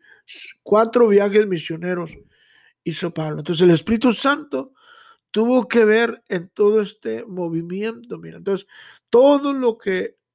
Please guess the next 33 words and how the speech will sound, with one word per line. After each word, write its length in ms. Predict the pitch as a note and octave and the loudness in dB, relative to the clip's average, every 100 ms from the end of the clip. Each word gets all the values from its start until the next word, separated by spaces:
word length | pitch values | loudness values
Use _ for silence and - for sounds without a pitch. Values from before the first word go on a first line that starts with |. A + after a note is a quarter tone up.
| _ _ _ _ | _ _ _ _
se 300 | E3 F#3 F#3 | -14 -10 -4
hace 380 | A#3+ G#3 A#3 G3+ | -4 -4 -6 -8
con 180 | F3+ | -6
relación 520 | F3+ E3+ D#3 F#3+ G3+ G#3+ | -6 -6 -6 -2 -2 -2
a 120 | G#3 | -4
la 100 | F3+ | -6
iglesia, 640 | F3 F3+ G3 D#3+ F#3 E3+ | -6 -2 -2 -2 -6 -10
con 160 | E3+ E3+ | -10 -10
relación 580 | D#3+ D#3+ - G#3 A3 _ - - - - | -8 -8 -4 -4 -6 _ -20 -20 -20 -12
al 100 | D#3+ | -8
movimiento 640 | D#3+ D#3+ E3 F#3 G#3 - G3+ | -4 -4 -2 -2 -2 0 0
de, 200 | E3+ D#3+ | 0 -2
de, 140 | - | -10
¿me 100 | F2+ | -12
entiendes? 360 | E2 A2 G2 F2+ | -10 -6 -6 -4
De, 180 | E2+ | -8
de 220 | F2 E2+ - - - - | -6 -10 -12 -20 -16 -6
las 240 | D#3 D3+ | -6 -4
iglesias 480 | E3+ E3+ G3 G#3 - | 0 2 2 0 -2
cristianas 520 | D#3 - F#3 F#3 - | -2 0 -2 -2 -4
está 500 | - F3+ F3 F3+ F#3+ | 0 0 -2 -4 -4
bajo 580 | F#3 G3 G3 F#3 G#3 G#3+ _ _ - - | -4 -4 -4 0 0 0 _ _ -20 -10
la 260 | - E3 D#3 | -2 0 0
dirección, 920 | D3+ D#3 C3+ - G#3+ A3 A3+ A3 G3+ | -2 -4 -6 -2 4 4 6 4 2
bajo 280 | F#3 D3+ E3 | -4 -4 -4
el 140 | D#3+ | -4
poder, 640 | D3+ D#3 D3+ F3+ G#3 G#3+ A3 | -6 -10 -6 -2 -2 -2 -6
bajo 300 | F3+ D#3+ E3+ | -8 -10 -12
la 120 | D#3+ | -12
unción 760 | D#3+ D3 - - F#3 G#3+ G#3+ A#3 - - - _ | -16 -18 -16 -4 0 0 -2 -6 -20 -20 -20 _
del 240 | F3 E3 | -2 0
Espíritu 640 | D3+ - G3+ G3+ G#3 G#3 G3 | -2 -4 -6 -4 -4 -2 -4
Santo. 720 | - G3 F#3+ G#3 G3 F#3 | -2 -4 -4 -4 0 0